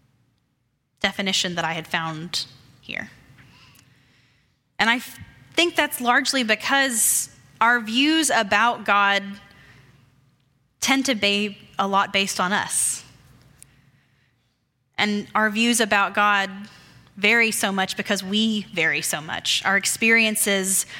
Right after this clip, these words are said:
are so different. And even throughout our lives, we change.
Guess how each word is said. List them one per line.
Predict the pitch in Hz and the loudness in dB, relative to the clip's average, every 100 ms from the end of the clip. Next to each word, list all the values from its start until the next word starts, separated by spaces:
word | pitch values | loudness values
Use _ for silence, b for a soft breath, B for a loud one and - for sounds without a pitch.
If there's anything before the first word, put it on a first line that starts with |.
| B | B
are | 190 | 0
so | - 190 | 2 2
different. | 190 214 208 180 156 - - B B B B | 0 0 0 -2 0 0 0 B B B B
And | 208 208 | -4 0
even | 254 277 277 262 | 2 2 2 0
throughout | 254 240 226 | 0 2 4
our | 214 196 | 2 2
lives, | 196 226 220 208 - - - - - - - - | 2 2 0 0 0 0 -4 -10 -20 -20 -20 -6
we | 220 | -2
change. | - 294 311 73 - - - - | 0 0 0 -4 -6 -2 -2 -4